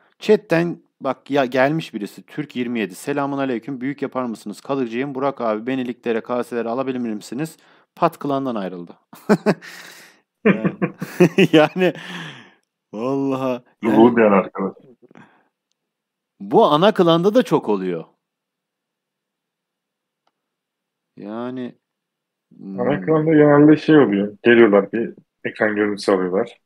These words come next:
Speaker 1: Ona okeyim
Speaker 2: Böyle bir
Speaker 1: kanka.
Speaker 2: biraz duruyorlar. <laughs> Ondan
Speaker 1: He.
Speaker 2: sonra çıkıyorlar.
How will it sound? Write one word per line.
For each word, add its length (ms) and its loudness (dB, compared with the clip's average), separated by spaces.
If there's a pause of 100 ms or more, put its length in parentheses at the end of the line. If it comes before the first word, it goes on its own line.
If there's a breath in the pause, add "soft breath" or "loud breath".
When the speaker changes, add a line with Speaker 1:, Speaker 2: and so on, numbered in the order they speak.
(280)
Speaker 1:
Ona 280 -2
okeyim 340 0
Speaker 2:
Böyle 120 2
bir 40 2
Speaker 1:
kanka. 220 0
Speaker 2:
biraz 240 4
duruyorlar. 440 0 (100)
<laughs> 80 -12
Ondan 280 4
Speaker 1:
He. 60 -4
Speaker 2:
sonra 180 -2
çıkıyorlar. 380 -8